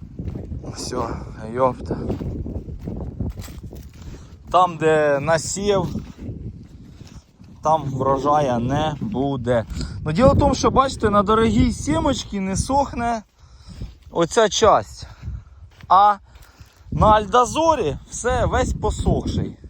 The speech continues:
Альдазор, то есть, засихає, а п'ятдесят дев'ять п'ятсот вісімдесят теж засихає. Ага, от он, знайшовся. Ось о, ось о, друзяки, гляньте, згоріло.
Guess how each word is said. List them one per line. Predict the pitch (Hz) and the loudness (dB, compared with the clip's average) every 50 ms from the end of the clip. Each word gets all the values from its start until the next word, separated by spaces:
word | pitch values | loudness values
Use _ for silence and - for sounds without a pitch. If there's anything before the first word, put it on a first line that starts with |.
| - - - - - - - - - - - - - - - - - - - - - | -20 -20 -20 -16 -14 -14 -14 -14 -14 -16 -14 -14 -16 -18 -18 -20 -20 -20 -20 -4 0
Альдазор, | 143 165 180 175 165 226 233 202 208 254 240 202 185 | 2 2 2 4 2 2 2 4 4 4 4 4 4
то | - 220 214 | 4 4 4
есть, | 202 196 170 | 4 4 2
засихає, | 170 208 220 - - 262 240 - - 311 320 349 339 277 220 160 165 - - - - - - - | 0 0 0 0 -2 -6 -6 0 2 2 4 4 4 2 2 -2 -6 -10 -12 -12 -10 -8 0 2
а | 185 214 214 208 220 - - - - - - - - - - - - - - - - - - - - - - - - - - - - - - - - - - - - - - - - - - - - - - - - - - - - - - - | 4 4 4 4 0 -4 -8 -8 -6 -4 -2 0 2 2 2 0 0 -4 -6 -6 -8 -8 -10 -10 -10 -12 -10 -10 -10 -10 -12 -14 -14 -16 -18 -18 -20 -20 -20 -20 -20 -16 -16 -16 -16 -16 -18 -20 -20 -20 -20 -18 -20 -18 -20 -20 -20 -20 -8 -2
п'ятдесят | - 202 190 - 233 220 | -2 2 4 6 6 6
дев'ять | 220 247 240 233 214 | 8 6 6 6 4
п'ятсот | - 233 220 - 254 240 208 | 4 2 2 2 2 0 0
вісімдесят | 233 254 269 277 226 - 233 202 - - 214 202 - _ _ _ | 0 0 -2 -2 -2 -2 -4 -6 -4 -6 -8 -8 -8 _ _ _
теж | - 302 285 233 196 147 | -4 -2 0 0 0 0
засихає. | 139 143 123 113 127 120 - - 139 135 - - 123 120 101 - - 95 104 | 0 -4 -4 -4 -6 -6 -6 -8 -10 -10 -8 -6 -6 -4 -4 -4 -6 -4 -2
Ага, | 135 180 190 175 165 190 240 240 233 208 190 170 139 117 | 0 0 0 2 2 4 4 4 4 4 2 2 0 0
от | 113 123 143 175 214 240 240 220 - - | -2 -2 -2 -2 0 2 2 2 0 -2
он, | 139 127 | -6 -6
знайшовся. | 127 151 180 202 190 - - 247 247 220 170 135 - - - - - - - - - - - - - - - - - - | -4 -4 -4 -4 -6 -6 -4 -2 0 0 0 -2 -6 -12 -20 -20 -20 -20 -20 -18 -18 -16 -18 -18 -18 -18 -18 -18 -14 -8
Ось | - 160 185 - - - - 196 | -6 -6 -6 -6 -8 -12 -8 -4
о, | 202 175 156 120 104 92 - - - _ | -4 -2 -2 -2 -4 -6 -12 -20 -20 _
ось | - 131 165 190 190 190 - - | -8 -6 -6 -4 -6 -6 -10 -8
о, | 202 190 170 143 123 | -6 -4 -4 -4 -4
друзяки, | 120 131 139 143 147 139 117 123 | -6 -8 -6 -4 -4 -4 -2 -2
гляньте, | 127 123 123 151 147 131 113 - - - | -4 -2 -2 -2 -2 -2 -4 -6 -8 -8
згоріло. | - - - - 160 180 190 202 180 139 110 98 | -8 -8 -4 -2 -2 -2 -2 -4 -6 -8 -8 -10